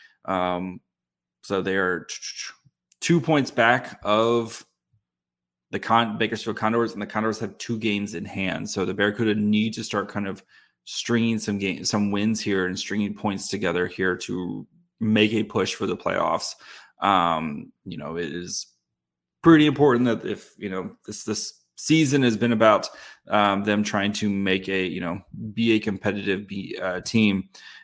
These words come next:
And I know they've dealt with some injuries, but every team deals with injuries, et cetera, et cetera. So, um, again, they had forty-three shots. Like, Dustin Wolf is really good. So, but Saturday's game, um, really, it was really fun, especially that third period. So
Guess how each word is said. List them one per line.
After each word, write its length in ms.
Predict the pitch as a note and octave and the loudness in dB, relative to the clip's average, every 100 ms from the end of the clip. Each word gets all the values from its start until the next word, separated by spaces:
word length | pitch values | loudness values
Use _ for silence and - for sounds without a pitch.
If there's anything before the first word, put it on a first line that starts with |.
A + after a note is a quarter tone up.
| - | -10
And 80 | F2+ | -4
I 40 | |
know 200 | F#2+ G2 | -2 0
they've 160 | G2 G2 | 0 2
dealt 160 | - | 2
with 100 | F#2+ | 2
some 120 | A#2+ | 2
injuries, 320 | D3 C3+ B2+ A2 | 4 4 2 2
but 140 | G#2+ | 0
every 200 | A#2+ A#2 | 2 2
team 180 | A2 G#2 | 0 -2
deals 220 | G2 F2+ | -2 -4
with 160 | G2 D#2 | -6 -6
injuries, 400 | F2+ F2+ F#2 F#2 | -8 -6 -6 -8
et 100 | - | -8
cetera, 240 | F2 E2 | -2 -2
et 80 | - | -2
cetera. 320 | F2+ E2+ D#2+ | -4 -2 -2
So, 360 | - F#2 E2+ - - - - - | -2 0 -2 -4 -18 -20 -16 0
um, 480 | G2+ G2 F#2 F#2 - _ _ _ _ _ _ _ _ _ _ _ _ _ _ _ - | 2 2 0 -6 -14 _ _ _ _ _ _ _ _ _ _ _ _ _ _ _ -10
again, 320 | E2+ A#2+ - _ | -8 -8 -14 _
they 80 | A2 | 0
had 120 | A#2+ | 0
forty-three 400 | - A#2+ G#2+ G#2 | 4 2 4 2
shots. 480 | - - - - - | 0 -2 -4 -8 -6
Like, 300 | E2 E2+ - - _ _ _ - | -8 -8 -16 -20 _ _ _ -4
Dustin 320 | G#2 G2+ G2 | -2 -2 -2
Wolf 200 | G2+ F#2+ | -4 -4
is 100 | F#2 | -6
really 120 | E2 | -6
good. 280 | - - G#2 | -8 -10 -8
So, 280 | - D#2 A#2 - - - - - - _ _ _ _ _ _ | -4 -4 -6 -16 -18 -18 -20 -20 -20 _ _ _ _ _ _
but 220 | C#3+ C#3 | 4 8
Saturday's 340 | D3+ E3 F3 E3+ | 8 10 10 8
game, 300 | E3+ E3 C#3+ | 8 8 4
um, 500 | B2+ C3 C3 B2 A#2+ - - _ _ _ _ _ B2+ | 4 6 8 6 4 0 -18 _ _ _ _ _ 0
really, 500 | B2 D#3 D#3+ D3 F#2 | 8 10 10 8 4
it 60 | |
was 240 | A#2 G#2 G#2 | 2 0 6
really 260 | E3 E3+ | 8 8
fun, 220 | - B2+ | 6 2
especially 320 | A2 A2+ C3 A#2 | 2 -2 0 -2
that 100 | - | 2
third 240 | A2+ G2+ | 2 2
period. 320 | A2 F#2+ F2+ | -2 -2 -2
So 440 | - G2+ G2+ G2 | 0 0 0 -4